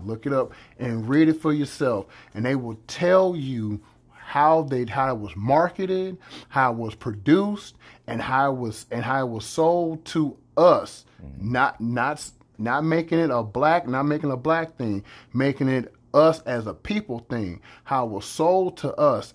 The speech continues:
Speaker 1: and how it shaped the way we think. So
Speaker 2: Absolutely. It, and it was, uh,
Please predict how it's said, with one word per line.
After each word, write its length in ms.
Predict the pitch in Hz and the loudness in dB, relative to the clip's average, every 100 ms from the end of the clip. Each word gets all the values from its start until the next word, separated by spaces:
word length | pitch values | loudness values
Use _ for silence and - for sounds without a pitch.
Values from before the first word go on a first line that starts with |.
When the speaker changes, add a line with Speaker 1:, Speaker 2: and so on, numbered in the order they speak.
| - | -10
Speaker 1:
and 180 | 120 113 | -6 -6
how 600 | - - 147 143 131 - - | -6 0 4 4 2 -4 -6
it 220 | 147 113 | -4 -6
shaped 640 | - - - 160 160 156 - - _ - | -8 -10 -2 2 2 0 -10 -20 _ -6
the 80 | |
way 500 | 120 127 139 131 117 110 - _ | -2 2 2 2 -2 -6 -16 _
we 260 | 101 123 131 | -6 -2 -2
think. 440 | 113 - 107 69 - - _ _ _ _ _ _ _ _ _ - | -4 -4 -4 -6 -14 -20 _ _ _ _ _ _ _ _ _ -8
So 320 | 76 120 113 | -2 0 2
Speaker 2:
Absolutely. 240 | 90 80 | 0 -2
It, 160 | 82 87 | -2 -2
and 140 | 90 | 0
it 60 | 92 | 0
was, 240 | 92 87 | 2 2
uh, 360 | 90 85 78 | 2 2 2